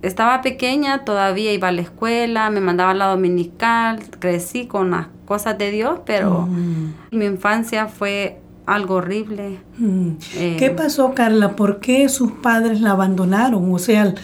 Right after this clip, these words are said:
Speaker 2: la dejaron con su abuela.
Speaker 1: Mi mamá se dejó con mi papá peleando.
Speaker 2: Ujú.
Speaker 1: Dice que ella me, me, me fue a quitar y ma-, en vez de criarme ella, me, me fue a dejar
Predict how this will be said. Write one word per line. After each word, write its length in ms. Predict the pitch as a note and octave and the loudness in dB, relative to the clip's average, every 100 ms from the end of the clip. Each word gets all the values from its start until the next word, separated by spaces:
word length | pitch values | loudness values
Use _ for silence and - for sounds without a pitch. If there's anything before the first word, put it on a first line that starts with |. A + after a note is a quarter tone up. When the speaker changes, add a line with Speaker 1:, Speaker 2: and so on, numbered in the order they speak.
| - - | -14 -2
Speaker 2:
la 160 | G#3+ G#3 | 4 4
dejaron 480 | G3 F#3 A3 A3 | 4 4 4 4
con 180 | A3 G3 | 4 2
su 140 | F#3 F#3 | 2 2
abuela. 500 | F3+ F#3 D#3 D3+ - - - - - | 2 2 0 -4 -10 -18 -20 -20 -8
Speaker 1:
Mi 100 | G3 | -2
mamá 460 | G#3 F#3 F#3 B3+ F4 F#4 | 2 4 4 4 4 2
se 340 | - - - G3+ | -4 -18 -6 -2
dejó 380 | F#3+ F#3+ G#3+ G#3+ | -2 0 -2 0
con 360 | A#3+ A#3+ A3+ | 0 0 0
mi 120 | A3 | 0
papá 480 | A3 G#3+ G#3+ A#3+ E4 F4+ - - | 0 -2 0 0 2 0 -4 -4
peleando. 600 | F3 F#3+ G3 F3 D3+ D3 - - - | -2 0 2 2 -2 -8 -16 -6 0
Speaker 2:
Ujú. 400 | F3+ E3+ G#3 F#3+ | 0 2 0 2
Speaker 1:
Dice 320 | D#3 D#3 G#3 | 0 -2 -4
que 260 | A3 A3+ | -2 0
ella 140 | A3+ A#3 | 2 2
me, 240 | A#3 A3+ A3+ | 0 -2 -2
me, 640 | G#3 G#3 G3+ G3 F#3+ F3+ | -2 0 0 0 2 2
me 160 | F3+ F3+ | 0 0
fue 160 | G#3 | -2
a 40 | G#3 | -4
quitar 460 | A#3 A3+ B3 C#4+ | -6 0 0 0
y 80 | B3 | -2
ma-, 160 | F#3+ F#3+ | -2 -2
en 200 | - F3+ | 0 0
vez 160 | F3+ F#3+ | 0 -2
de 140 | A3+ | -4
criarme 420 | A#3 A#3 A#3 B3+ | 0 0 2 0
ella, 140 | D4+ D4 | 0 0
me, 360 | G#3+ F#3+ F3 | -2 -2 -4
me 160 | - F3 | -2 -4
fue 180 | E3+ F#3 | 0 -2
a 20 | |
dejar 440 | G3 G3+ A3 - | 0 0 -2 -2